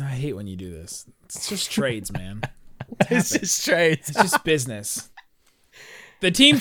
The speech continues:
Speaker 1: the team literally trades the players, and then they're like, "Ah, it's just business." And you're like, "I don't wanna talk about it because
Speaker 2: <laughs>
Speaker 1: semi-related to the team." They, James Johnson, Dwight Powell for P J Tucker and Eric Gordon.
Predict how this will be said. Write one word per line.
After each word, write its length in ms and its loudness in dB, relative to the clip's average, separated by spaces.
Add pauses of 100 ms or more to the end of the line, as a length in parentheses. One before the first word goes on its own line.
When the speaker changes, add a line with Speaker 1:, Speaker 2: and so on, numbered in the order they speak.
(140)
Speaker 1:
the 80 -2
team 280 4
literally 360 6
trades 440 2
the 80 -2
players, 500 -2
and 160 -10
then 120 -10
they're 120 -8
like, 180 -6
"Ah, 160 0
it's 140 -8
just 200 -8
business." 440 -8
And 100 -10
you're 120 -2
like, 140 -6
"I 60 -2
don't 120 -2
wanna 140 -10
talk 220 -6
about 220 -10
it 100 -12
because 500 -8 (400)
Speaker 2:
<laughs> 340 -20
Speaker 1:
semi-related 840 -8
to 100 -14
the 80 -14
team." 280 -16 (960)
They, 340 2 (560)
James 280 4
Johnson, 380 6
Dwight 240 4
Powell 300 4
for 100 -6
P 140 2
J 100 0
Tucker 280 0
and 120 -6
Eric 200 -2
Gordon. 500 -6